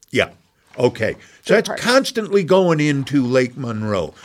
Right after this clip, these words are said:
Speaker 1: through all the streams and rivers and little brooks and all that that feed into it. Okay. Only seven percent of that sediment each year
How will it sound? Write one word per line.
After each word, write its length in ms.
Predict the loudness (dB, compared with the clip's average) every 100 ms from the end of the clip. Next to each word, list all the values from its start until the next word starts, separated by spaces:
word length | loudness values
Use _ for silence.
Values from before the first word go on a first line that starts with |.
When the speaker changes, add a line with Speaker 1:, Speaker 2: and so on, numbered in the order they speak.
| -20
Speaker 1:
through 180 | -6 -2
all 220 | 2 2
the 100 | 0
streams 760 | -2 -4 -2 -2 -2 -2 -4 -6
and 180 | -6 -2
rivers 500 | -2 0 -2 -2 -6
and 160 | -6
little 160 | -6 -6
brooks 500 | -4 -4 -4 -6 -8
and 100 | -4
all 200 | -4 -2
that 280 | 0 0 -2
that 280 | -6 -6 -12
feed 380 | -4 -2 -2 -4
into 600 | -6 -8 -10 -6 -6 -8 -18 -20 _ -4
it. 360 | -2 -2 -8 -20 _ _ -20 -20 _ _ _
Okay. 580 | -6 -6 -6 -10 -10 -12 _ _ _ _ _ _
Only 380 | -2 0 0 0
seven 680 | -2 -4 -4 -4 -4 -4 -6
percent 880 | -10 -10 -8 -10 -8 -8 -8 -12 -20 _ _ _ _
of 280 | -10 -8 -2
that 300 | 0 0 -2
sediment 760 | -4 -2 -2 -4 -6 -10 -10 -16 -10
each 320 | -8 -6 -8
year 480 | -6 0 2 2